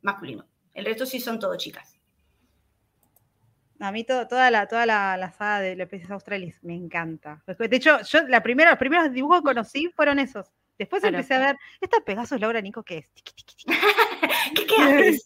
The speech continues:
Speaker 2: <laughs> ¿Qué, qué hace? Tiqui, tiqui. Di-, dijo, "¿Piscis?". Ah, a ver, vamos a buscar, porque a mí me encanta. Todos los que son
Speaker 1: Sí.
Speaker 2: constelaciones relacionadas con Piscis,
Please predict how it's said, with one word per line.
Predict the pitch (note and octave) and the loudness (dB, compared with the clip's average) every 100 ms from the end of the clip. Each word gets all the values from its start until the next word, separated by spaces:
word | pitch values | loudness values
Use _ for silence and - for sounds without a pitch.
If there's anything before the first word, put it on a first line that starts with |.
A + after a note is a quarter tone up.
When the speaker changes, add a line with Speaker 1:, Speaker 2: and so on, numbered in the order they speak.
| - - | -8 -8
Speaker 2:
<laughs> | - F#4+ G4+ | -6 -6 -6
¿Qué, | C#4 | -2
qué | - E4 | 2 4
hace? | B3 A3 | 4 -2
Tiqui, | G#3+ - - | -8 -12 -20
tiqui. | - B3+ C4+ | -10 -6 -2
Di-, | F4 | -2
dijo, | A#3 A3 A3+ | -2 -2 0
"¿Piscis?". | B3 D4 G#4+ D4+ | 0 -2 -6 -6
Ah, | A3 - | -8 -4
a | A3 | -2
ver, | C#4 | 0
vamos | C#4 C#4 | 2 2
a | B3 | 0
buscar, | - F#3+ D#3+ | -2 -6 -6
porque | G#3+ | -6
a | |
mí | D4 | -4
me | D4 | -2
encanta. | C4+ A#3+ A3+ | -2 -4 -2
Todos | D#4+ | -2
los | D#4+ | -2
que | B3 | -4
son | - C#4 C#4+ - _ - | -6 -4 -6 -10 _ -12
Speaker 1:
Sí. | B3 | -8
Speaker 2:
constelaciones | G#3+ G#3 C4+ C#4 | -6 -6 -8 -6
relacionadas | C4 A#3+ A3+ C4 | -6 -8 -6 -6
con | C4+ C4 | -6 -12
Piscis, | A#3+ B3 C#4 D4 | -12 -14 -12 -12